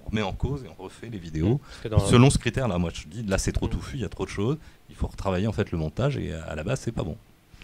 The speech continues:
Speaker 2: Dans la formation professionnelle, on voit des outils interactifs de type Q C M ou juste
Speaker 1: Alors,
Speaker 2: après pour, euh,
Speaker 1: donc ça, ça par contre, c'est le genre de choses que vous trouverez sur les mooc. Et, euh,
Speaker 2: Oui.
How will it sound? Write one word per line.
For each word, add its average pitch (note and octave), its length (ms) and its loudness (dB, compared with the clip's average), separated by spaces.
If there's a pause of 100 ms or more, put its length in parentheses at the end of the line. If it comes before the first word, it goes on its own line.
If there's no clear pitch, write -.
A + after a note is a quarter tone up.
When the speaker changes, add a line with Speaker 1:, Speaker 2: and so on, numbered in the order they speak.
Speaker 2:
Dans A2 80 -10
la G2 80 -8
formation G2+ 400 -2
professionnelle, G#2+ 460 0
on G#2 40 0
voit G2+ 100 0
des G2+ 180 -8
outils G#2 220 -6 (280)
interactifs G#2 640 -4
de G#2+ 80 -6
type - 260 -12
Q - 160 -16
C - 200 -10
M A2 320 -4
ou G#2 80 -6 (640)
juste - 80 -6
Speaker 1:
Alors, - 200 -4
Speaker 2:
après C3 520 2
pour, - 200 -14 (100)
euh, G2+ 200 -6 (280)
Speaker 1:
donc F3 180 0 (100)
ça, C#3+ 240 6
ça - 340 8
par - 180 8
contre, C#3+ 200 6
c'est A2+ 60 6
le F#2+ 40 2
genre F#2+ 120 4
de F2+ 80 4
choses A#2+ 200 -4
que - 80 -12
vous E2+ 80 -6
trouverez F2+ 380 -4
sur E2 160 0
les D#2+ 100 -8
mooc. C#3 220 -6 (440)
Et, E2 140 -14
euh, D3+ 140 -14
Speaker 2:
Oui. B2+ 100 0